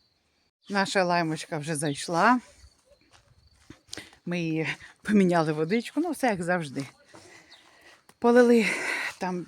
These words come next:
м, дві клумби в тому дворі. О, завтра там такий малесенький бур'ян, його треба повиривати. Я дуже довго чекала, що будуть сходити ті квіти, які ми посіяли.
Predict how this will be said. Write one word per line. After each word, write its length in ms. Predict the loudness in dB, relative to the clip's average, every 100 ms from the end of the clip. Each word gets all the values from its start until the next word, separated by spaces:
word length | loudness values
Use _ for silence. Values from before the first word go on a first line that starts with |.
| -10
м, 360 | -8 -6 -8 -10
дві 240 | -6 -6
клумби 440 | -4 4 4 6 2
в 220 | 0 -10
тому 260 | -6 -2 -2
дворі. 420 | 2 2 4 2 -2 -18 _ -20 -20 -18 -10
О, 120 | -6 -4 -6 -10 -10
завтра 440 | -8 -8 -6 -6 -8 _ _ -20 _ _ _ _ _ _ -20 _ _ _
там 100 | -12
такий 320 | -12 -12 -10
малесенький 580 | -8 -8 -8 -8 -10 -10
бур'ян, 420 | -10 -4 -4 -4 -8 -20 -20 _
його 160 | -10 -8
треба 280 | -8 -8 -8
повиривати. 640 | -8 -8 -6 -4 -4 -6 -16 -20 -20 -12
Я 140 | -10
дуже 320 | -8 -8 -6
довго 260 | -4 -4 -4
чекала, 440 | -8 -8 -8 -8
що 140 | -8 -10
будуть 320 | -10 -12 -12
сходити 360 | -10 -8 -8 -10
ті 120 | -14
квіти, 360 | -4 -4 -2 -6
які 180 | -4 -4
ми 100 | -2
посіяли. 680 | -4 -8 -6 -4 -2 -4